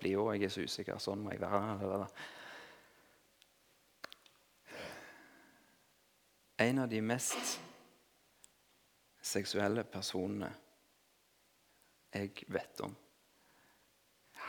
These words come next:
han er over seksti år. Han veier over hundre kilo, og du ville trodd han hadde den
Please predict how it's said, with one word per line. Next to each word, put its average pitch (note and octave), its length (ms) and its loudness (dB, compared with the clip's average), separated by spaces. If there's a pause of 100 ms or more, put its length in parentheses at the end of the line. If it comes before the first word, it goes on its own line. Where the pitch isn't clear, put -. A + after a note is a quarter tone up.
han A#2 380 2
er G2 240 2 (1500)
over A2+ 240 0
seksti - 440 -2
år. - 160 -4 (1500)
Han G#2 160 0
veier G2 280 4
over G2+ 380 2
hundre F#2 260 0
kilo, G2+ 340 2 (640)
og G2 80 0
du G2+ 80 2
ville G2+ 200 6
trodd A2+ 340 -2
han G2+ 100 0
hadde G2+ 220 2
den G2+ 160 4